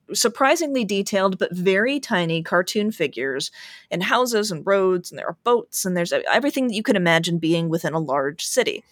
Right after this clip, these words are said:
The map itself is about four feet by five feet. So you could hang it on a wall or lay it on the floor, have it on a particularly big dining room table.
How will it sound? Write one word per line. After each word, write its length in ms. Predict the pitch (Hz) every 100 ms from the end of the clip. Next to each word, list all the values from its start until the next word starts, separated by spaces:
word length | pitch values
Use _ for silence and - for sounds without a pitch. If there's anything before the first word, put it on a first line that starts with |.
| - - - -
The 80 | 214
map 320 | 247 359 370
itself 580 | - - 247 151 165 -
is 220 | 190 185 -
about 600 | 180 185 190 185 - -
four 320 | - 262 262
feet 240 | 254 226
by 140 | 170 165
five 280 | 135 113
feet. 400 | - - - - _ _ _ _ _ _ -
So 160 | 214
you 160 | 190 185
could 180 | 233 226
hang 200 | 220 180
it 60 |
on 100 | 160
a 40 | 151
wall 560 | 190 220 220 220 208
or 160 | 196 170
lay 180 | 156 165
it 40 |
on 100 | 156
the 60 | 147
floor, 460 | - 214 196 196 180
have 160 | 165
it 80 | 165
on 120 | 156
a 60 | 147
particularly 540 | 175 208 - 180 160
big 320 | 165 156 165
dining 240 | 151 147 165
room 220 | 151 170
table. 440 | - 139 - -